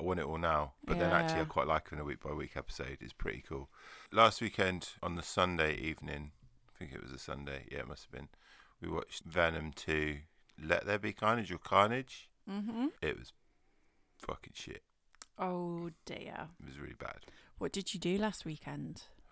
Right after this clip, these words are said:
Speaker 1: Uh, I went on my stag do.
Speaker 2: And how have you been all week?
Speaker 1: Uh, been a write-off. I've managed to go to work just about and function,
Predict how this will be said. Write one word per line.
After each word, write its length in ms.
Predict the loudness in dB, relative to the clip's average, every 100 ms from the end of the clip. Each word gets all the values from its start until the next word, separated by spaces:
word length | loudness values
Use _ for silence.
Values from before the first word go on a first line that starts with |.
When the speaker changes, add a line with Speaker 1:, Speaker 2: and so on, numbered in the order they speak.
| -8
Speaker 1:
Uh, 280 | 4 6 6 4
I 40 |
went 160 | 4 2
on 60 | 0
my 80 | -6
stag 380 | -4 -2 -4
do. 220 | -6 -8 -8 -12 -6
Speaker 2:
And 140 | -4
how 180 | -2 0
have 160 | 0 0
you 80 | 0
been 200 | 2 2
all 140 | 2
week? 480 | 0 0 -2 -10 -20 -20 -14 2
Speaker 1:
Uh, 300 | 6 8 6 0 -6
been 160 | 2 4
a 100 | 4
write-off. 540 | 4 6 6 4 -4 -4
I've 120 | 6
managed 300 | 8 8 6
to 60 | 2
go 240 | 6 8
to 160 | 6 4
work 460 | 8 8 6 0 -4
just 260 | -2 -2
about 220 | 4 4 4
and 100 | 0
function, 760 | 2 2 2 -4 -8 -8 -10